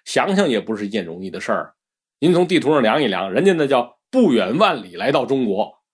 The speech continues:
那得漂洋过海的。呃，但是这跟动物园的朋友一聊啊，人家说，其实运送猎豹相对来说还是个简单任务。原因是呢，猎豹个体不大，所以要运它呀，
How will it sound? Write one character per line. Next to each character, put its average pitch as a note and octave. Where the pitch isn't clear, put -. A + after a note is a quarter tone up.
那 E3
得 A#2+
漂 F#3
洋 F3+
过 F#3
海 D#2+
的。 A#2
呃， C3
但 G3
是 F3
这 F3+
跟 G3
动 F#3
物 B2
园 C3
的 D3+
朋 A#2
友 C#3+
一 C3+
聊 F#2
啊， A#2
人 G#2
家 E3
说， F#3
其 -
实 C4
运 B3
送 F#3
猎 F#3+
豹 F3+
相 G#3+
对 G#3
来 A#2
说 E3+
还 E3+
是 G#3
个 G#3+
简 -
单 E3
任 B3
务。 -
原 F#3
因 B3+
是 G#3
呢， C3
猎 G#3+
豹 E3+
个 G#3+
体 G2
不 F#2+
大， G#3+
所 -
以 A3
要 A3+
运 A#3
它 G3+
呀， -